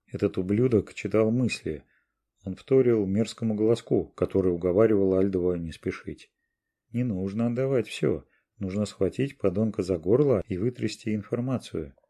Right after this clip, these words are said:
Это же просто и бесплатно. И избавит от необходимости выбирать. Зачем выбирать, когда можно получить все?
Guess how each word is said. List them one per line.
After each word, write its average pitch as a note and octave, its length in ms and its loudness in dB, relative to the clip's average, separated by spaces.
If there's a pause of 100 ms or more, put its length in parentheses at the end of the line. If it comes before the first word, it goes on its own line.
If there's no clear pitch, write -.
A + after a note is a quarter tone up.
(380)
Это G#2 200 -4
же C3 120 -4
просто C3+ 680 -2
и - 80 -6
бесплатно. A#2 840 -2 (400)
И F#2 200 -6
избавит G2+ 500 2
от F2+ 100 -2
необходимости G2 720 0
выбирать. C3+ 640 0 (460)
Зачем C3+ 400 0
выбирать, G#2 420 2
когда G#2+ 220 0
можно F2+ 260 -4
получить G2+ 400 -6
все? G2+ 380 -6